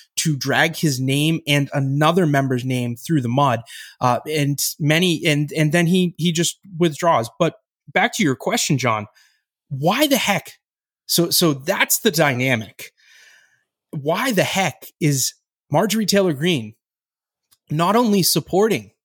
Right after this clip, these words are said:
Kevin McCarthy, but she is out there guns a-blazing. She's out there getting in Twitter fights with Lauren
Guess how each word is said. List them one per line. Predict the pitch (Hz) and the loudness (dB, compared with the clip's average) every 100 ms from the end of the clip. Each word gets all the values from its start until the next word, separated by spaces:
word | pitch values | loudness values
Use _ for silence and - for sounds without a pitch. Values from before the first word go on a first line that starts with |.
| _ | _
Kevin | - 147 131 | -4 -2 -2
McCarthy, | 127 - 123 117 117 110 - - _ | -6 0 0 0 -8 -12 -16 -20 _
but | - 147 | -4 -2
she | - - 285 247 | 0 0 2 2
is | 147 | 2
out | 147 208 - | 2 0 0
there | 131 113 - 147 123 | -2 -4 -12 -18 -10
guns | 165 175 277 226 | -4 0 2 2
a-blazing. | 147 110 135 156 247 170 110 | 2 0 -2 2 2 0 -2
She's | - - 170 | -4 -4 -2
out | 175 170 | -2 -2
there | 196 160 | -4 -2
getting | 160 156 151 | -4 -4 -4
in | 123 | -4
Twitter | - - 262 | -6 0 2
fights | - - 240 - | 0 -4 -10 -6
with | 156 131 | -6 -4
Lauren | 143 135 123 | -2 -2 -2